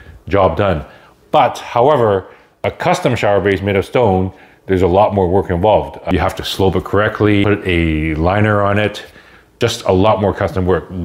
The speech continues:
These differences added together do cost a lot of money. Next is the whole home renovation. If you're doing a larger project like renovating a few rooms or the whole home, expect costs to range from one hundred fifty thousand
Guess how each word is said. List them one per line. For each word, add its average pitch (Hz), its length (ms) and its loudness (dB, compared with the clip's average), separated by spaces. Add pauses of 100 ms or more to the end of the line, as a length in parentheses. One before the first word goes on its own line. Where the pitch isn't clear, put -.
(260)
These 135 500 4
differences 113 600 0
added 107 280 0
together 90 480 0 (380)
do 101 160 2
cost 92 340 0
a - 80 -10
lot 82 200 2
of 76 80 -6
money. 76 200 -4 (400)
Next 156 360 -2
is 147 240 4
the 123 120 2
whole 147 440 4
home 131 300 0
renovation. 117 640 -2
If - 180 -10
you're 98 120 -6
doing 135 280 4
a 104 100 2
larger 110 400 0
project 131 380 0
like 104 200 0
renovating 104 600 0
a 82 60 -8
few 104 220 2
rooms 120 520 4 (320)
or 92 120 4
the 87 80 0
whole 101 240 0
home, 104 380 0
expect - 480 -4
costs 120 320 -2
to 117 80 0
range 110 320 0
from 85 360 -4
one 135 220 0
hundred 123 320 0
fifty 117 220 -2
thousand 98 360 2